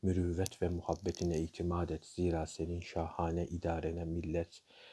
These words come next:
mütekeffildir. Şimdi müvazene edelim. Yıldız eğlence yeri olmalı veya Darülfünun olmalı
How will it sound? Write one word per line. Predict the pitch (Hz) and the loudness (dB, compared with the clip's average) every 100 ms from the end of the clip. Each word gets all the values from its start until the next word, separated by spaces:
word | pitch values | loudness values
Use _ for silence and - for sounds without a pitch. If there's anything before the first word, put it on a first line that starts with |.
| - - | -8 -2
mütekeffildir. | 92 - 85 82 - - 92 87 78 - - | 0 0 -2 -4 -4 0 0 0 -4 -6 -6
Şimdi | - 101 87 85 87 | -2 -2 -2 -4 0
müvazene | 92 90 87 85 82 80 | 2 2 0 -2 -2 -2
edelim. | 82 80 80 80 | -2 -2 -2 0
Yıldız | 85 80 85 - | 0 0 -4 -4
eğlence | 87 85 87 87 87 | -4 -2 -2 -4 -4
yeri | 87 80 | -2 -4
olmalı | 85 95 92 90 90 - - - - - 95 | -2 0 0 0 -2 -6 -14 -20 -20 -4 2
veya | 87 85 90 | 2 2 2
Darülfünun | 85 85 80 - 85 87 - | 2 0 -2 -4 -2 -2 -2
olmalı | 92 90 85 85 | -2 0 0 -2